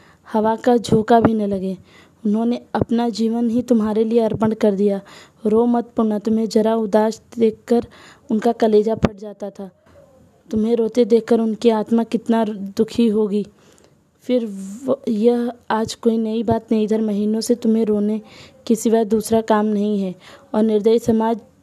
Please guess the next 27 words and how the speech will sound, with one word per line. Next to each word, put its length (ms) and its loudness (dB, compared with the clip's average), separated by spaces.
चाहता 400 2
है 160 2
कि 160 -2
तुम 380 2
जीवन 340 0
पर्यंत 440 2
इसी 200 -2
तरह 240 4
रोती 320 2
रहो, 180 0
तुम्हारे 320 0
मुख 220 -4
पर 140 -2
हास्य 420 -12
की 200 -6
एक 140 -4
रेखा 260 2
भी 100 -2
न 120 -2
दिखाई 340 0
दे, 160 0
नहीं 420 -2
तो 360 4
अन-, 360 -2
अनर्थ 360 0
हो 100 4
जाएगा 440 0